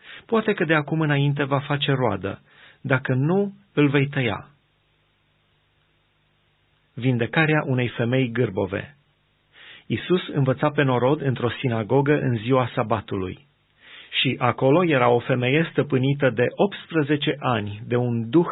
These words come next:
de neputință. Era gârbovă și nu putea nici de cum să-și îndrepte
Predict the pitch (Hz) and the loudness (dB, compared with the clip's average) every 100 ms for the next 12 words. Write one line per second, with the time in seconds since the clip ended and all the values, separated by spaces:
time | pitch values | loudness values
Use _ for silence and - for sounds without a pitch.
0 | - 127 131 131 135 131 117 101 - 101 | -4 -4 -2 -2 -4 -4 -2 -4 -6 -10
1 | 85 _ _ _ - - - - 113 107 | -10 _ _ _ -20 -20 -16 -2 0 2
2 | 101 113 127 135 165 185 196 - 127 123 | 2 2 4 2 2 0 -2 -2 -2 -2
3 | 127 120 123 180 - 156 143 147 143 143 | -2 0 0 -2 -2 -2 -2 0 -2 -2
4 | 135 127 120 123 - 117 | -2 -2 0 -2 -2 -6